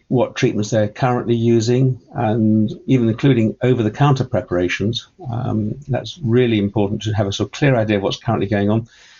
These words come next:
and what's worked in the past, or what they've heard about from other people that might be their answer. <laughs> You'll hear some very interesting ideas there.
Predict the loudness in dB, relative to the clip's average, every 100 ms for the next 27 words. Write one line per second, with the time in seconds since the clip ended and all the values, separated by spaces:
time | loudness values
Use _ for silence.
0 | -20 _ _ _ -2 0 2 0 2 2
1 | 4 2 4 0 0 -4 -8 -12 _ -2
2 | 2 2 2 0 -4 -2 0 0 -4 -14
3 | -4 -2 2 2 2 2 0 0 -2 2
4 | 2 2 -2 -2 -2 -2 0 0 -2 -6
5 | -2 0 0 -2 -4 -4 0 0 2 0
6 | 0 -2 0 0 0 2 2 0 0 0
7 | 0 0 0 0 -4 -8